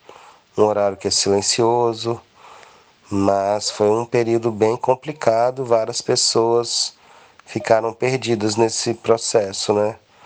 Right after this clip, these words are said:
Muitas pessoas começaram até a utilizar remédio controlado pra, pra segurar essas coisas. Eu tive um pouco ali, né, de desequilíbrio nisso, mas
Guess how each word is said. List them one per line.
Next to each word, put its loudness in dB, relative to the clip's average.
Muitas -2
pessoas 0
começaram 0
até 0
a -18
utilizar 0
remédio -4
controlado 0
pra, -6
pra -6
segurar 0
essas -2
coisas. -2
Eu 2
tive 0
um -2
pouco 0
ali, -2
né, 2
de -12
desequilíbrio 0
nisso, 0
mas 0